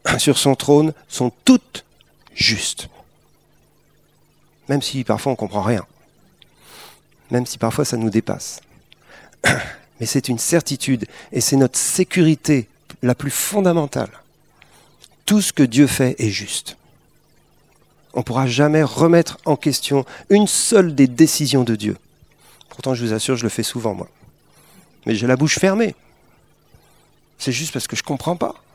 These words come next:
Et je pense que vous le faites aussi. « Seigneur, pourquoi ? C'est quoi ce truc ? Pourquoi tel truc, telle souffrance, telle » Mais c'est une certitude.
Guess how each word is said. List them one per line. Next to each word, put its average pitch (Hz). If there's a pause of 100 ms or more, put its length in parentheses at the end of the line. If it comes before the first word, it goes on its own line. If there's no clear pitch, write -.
(140)
Et 120
je -
pense 127
que -
vous 113
le 123
faites -
aussi. « 135
Seigneur, 156
pourquoi ? - (400)
C'est -
quoi 196
ce 165
truc ? 196 (160)
Pourquoi 175
tel 151
truc, -
telle 143
souffrance, 160
telle » 131 (1900)
Mais 113 (600)
c'est -
une 151
certitude. 131